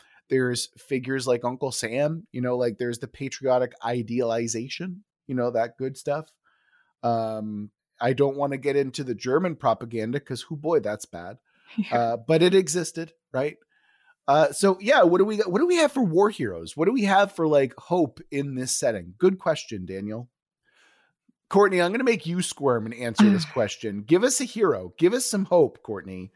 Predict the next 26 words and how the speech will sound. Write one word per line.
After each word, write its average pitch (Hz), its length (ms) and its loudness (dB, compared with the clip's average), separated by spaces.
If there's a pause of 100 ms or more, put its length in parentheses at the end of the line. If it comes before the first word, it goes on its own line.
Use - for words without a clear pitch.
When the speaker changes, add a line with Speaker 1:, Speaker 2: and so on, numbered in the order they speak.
Speaker 2:
I - 40 -2
have 185 80 0
no 190 200 0
Speaker 1:
This 262 160 2
Speaker 2:
fucking 202 200 -4
Speaker 1:
twist 214 360 4
Speaker 2:
clue. 254 200 -10 (220)
Speaker 1:
is 226 220 6
literally 254 840 4
aimed 202 340 4
specifically 170 800 2
at 143 80 -4
you, 135 320 0
so 135 220 4
please. 117 580 -6 (1200)
Speaker 2:
Um, 214 840 2 (1400)
well, 220 140 4
the, 220 300 2
yeah, 196 260 4
the 190 140 2
one 208 200 4
thought 214 200 0
that 190 100 2
comes 180 300 -2
to 180 60 -4
mind, 165 680 -6